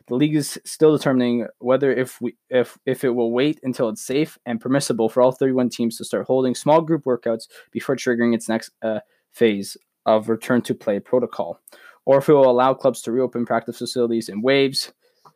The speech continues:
And that's what he said. I, I,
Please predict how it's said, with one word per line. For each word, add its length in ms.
And 140
that's 220
what 80
he 80
said. 320
I, 340
I, 260